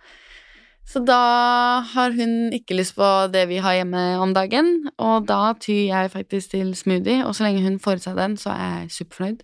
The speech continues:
og klarer å senke skuldrene. Og oppi den så putter jeg brokkoli og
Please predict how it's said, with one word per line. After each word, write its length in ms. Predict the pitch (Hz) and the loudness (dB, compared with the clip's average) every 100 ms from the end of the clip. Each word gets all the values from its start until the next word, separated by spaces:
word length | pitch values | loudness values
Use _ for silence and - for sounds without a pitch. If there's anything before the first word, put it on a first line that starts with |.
| - | -4
og 160 | 202 202 | -2 0
klarer 280 | 190 175 | 0 0
å 240 | 170 170 175 | -2 -4 -4
senke 300 | 202 180 175 | -6 -8 -6
skuldrene. 560 | 185 180 170 175 208 - _ _ _ - - - _ _ - | -6 -6 -8 -8 -8 -10 _ _ _ -20 -20 -20 _ _ 0
Og 180 | 220 220 | 2 2
oppi 160 | - | 2
den 220 | 202 202 214 | 4 4 2
så 160 | 226 | -4
putter 340 | 214 214 - 175 | -6 -8 -6 -4
jeg 300 | 180 180 - _ _ _ - | -4 -4 -6 _ _ _ -8
brokkoli 760 | 170 - - 190 190 190 185 | -8 -10 -8 -4 -2 -2 -4
og 120 | 185 | -8